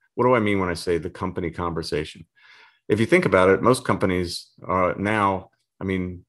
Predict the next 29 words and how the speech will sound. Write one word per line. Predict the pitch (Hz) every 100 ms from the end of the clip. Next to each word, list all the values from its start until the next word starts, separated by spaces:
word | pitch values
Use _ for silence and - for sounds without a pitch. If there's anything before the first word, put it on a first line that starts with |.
| -
most | 110 131
of | 123
the | 101
people | - 104 107 95
in | 87
finance, | 92 92 87 87 - - _ -
we | 104
don't | 110 107
put | 120 104 - _ -
bolts | 107 101
in | 107
sheet | 90 120 -
metal | 107 101 101 104
and | 90
we |
don't | 101 92
work | 101 -
on | 92
an | 87
assembly | 87 - 113 104 92
line. | 87 85 87 92 _ _ -
Most | 104 127
companies, | - 113 113 101 95 92 - _ -
it, | 104 -
it's | 110 107
about | 110 92 101 104 90 - _ _ _ _
using | 104 110 117 120 98
information | 104 98 95 92 95 - 87 82 82 _ _ _
to, | - 98 92 90 87